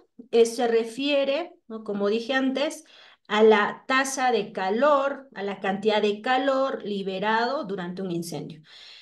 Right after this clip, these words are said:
Y bueno, en un, en, en los pastizales,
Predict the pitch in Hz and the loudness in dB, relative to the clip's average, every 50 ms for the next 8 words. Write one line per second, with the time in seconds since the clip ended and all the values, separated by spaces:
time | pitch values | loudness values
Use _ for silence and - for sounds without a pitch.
0 | - - _ - 247 277 294 285 277 254 240 240 247 254 254 262 285 311 349 381 | -20 -18 _ -2 2 4 4 6 6 4 2 2 2 2 4 6 6 6 6 6
1 | 392 392 381 381 349 247 - 262 254 254 240 - 247 247 294 311 302 370 370 370 | 6 6 4 4 2 0 0 0 0 2 2 2 2 2 2 2 2 2 2 2
2 | 370 330 320 - 294 269 262 262 269 269 277 277 - - | 0 -4 -2 0 0 0 2 2 0 -2 -2 -4 -8 -12